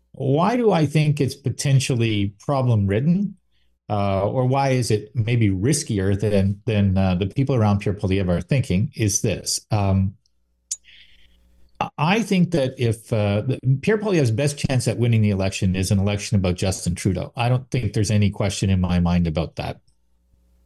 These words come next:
I think Justin Trudeau's best chance of winning an election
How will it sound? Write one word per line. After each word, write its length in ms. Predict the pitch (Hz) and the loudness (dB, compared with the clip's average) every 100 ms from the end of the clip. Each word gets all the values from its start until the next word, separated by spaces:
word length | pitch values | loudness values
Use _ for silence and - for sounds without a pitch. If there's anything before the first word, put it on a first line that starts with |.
| - - | -14 -4
I 80 | 113 | 0
think 220 | 123 107 | 2 0
Justin 260 | 139 131 110 | 0 0 0
Trudeau's 380 | 202 202 147 | 2 2 2
best 320 | - 135 - - | 0 -2 -2 -2
chance 320 | 131 123 117 | 0 2 0
of 100 | 104 | 2
winning 300 | 120 120 110 | 2 2 2
an 40 | |
election 520 | 104 101 104 120 101 | 0 -2 -2 -2 -2